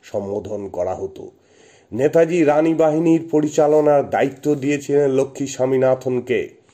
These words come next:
উনিশশো ছেচল্লিশ সালের মার্চ মাসে তিনি গ্রেপ্তার হন। লাল কেল্লায় তিনি বন্দী ছিলেন। উনিশশো সাতচল্লিশে তিনি মুক্তি পেয়ে সমাজ সেবায় নিজের জীবন অতিবাহিত করেন।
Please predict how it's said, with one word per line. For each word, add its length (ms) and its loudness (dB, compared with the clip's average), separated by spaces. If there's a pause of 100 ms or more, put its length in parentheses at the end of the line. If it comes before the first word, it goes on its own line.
(200)
উনিশশো 400 -2
ছেচল্লিশ 680 -4
সালের 340 0
মার্চ 440 -4
মাসে 300 -4
তিনি 260 -8
গ্রেপ্তার 520 -4
হন। 320 -2 (420)
লাল 340 0 (100)
কেল্লায় 500 -2 (300)
তিনি 180 -6
বন্দী 400 -4
ছিলেন। 380 -6 (460)
উনিশশো 380 -4
সাতচল্লিশে 1000 -4 (380)
তিনি 180 -8
মুক্তি 380 -6
পেয়ে 320 -6
সমাজ 480 -6
সেবায় 480 -8
নিজের 340 -10 (120)
জীবন 380 -8
অতিবাহিত 680 -12
করেন। 340 -6